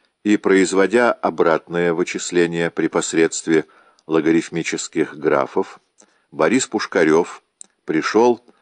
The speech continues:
к цифре двенадцать и восемь десятых миллиона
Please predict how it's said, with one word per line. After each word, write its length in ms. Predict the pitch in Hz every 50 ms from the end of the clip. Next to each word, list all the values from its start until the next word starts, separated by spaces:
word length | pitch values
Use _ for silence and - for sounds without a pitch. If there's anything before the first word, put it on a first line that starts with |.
| _ _ _
к 80 | - -
цифре 600 | - - 113 120 123 - - 113 110 107 104 101 -
двенадцать 800 | - - 78 76 80 80 87 104 117 117 - - - 113 - - -
и 100 | 87 92
восемь 480 | 78 73 87 104 101 - - 101 95 87
десятых 640 | 82 85 - - 98 95 92 - 90 87 - -
миллиона 640 | - 92 90 85 90 90 87 82 78 73 69 62